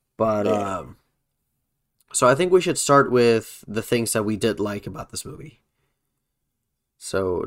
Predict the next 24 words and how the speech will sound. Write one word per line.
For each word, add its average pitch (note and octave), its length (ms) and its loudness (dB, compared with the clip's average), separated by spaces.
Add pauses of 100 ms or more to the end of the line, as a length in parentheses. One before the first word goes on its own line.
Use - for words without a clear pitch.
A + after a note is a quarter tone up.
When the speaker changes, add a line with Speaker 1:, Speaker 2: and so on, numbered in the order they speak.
Speaker 1:
do A2 100 -2
you A2+ 80 2
Speaker 2:
Okay. A2 40 2
Speaker 1:
wanna A2 140 0
begin, D3+ 300 0
or E3+ 100 -4
do C#3 180 -10
you A2+ 60 -6
think G2+ 200 -10
I G2+ 60 -6
should - 240 -10
begin? - 260 -20 (1700)
Speaker 2:
I F#3+ 80 -6
started F3 380 -4
last D#3+ 340 -8
time. D3 260 -14 (160)
Speaker 1:
Okay, - 300 -8
so A2 200 -2
then G#2 120 -4
I'll G2+ 120 -10
go G2+ 140 -10
first. - 420 -18 (640)
Speaker 2:
Yeah. - 80 -4
Speaker 1:
So, C#3 440 10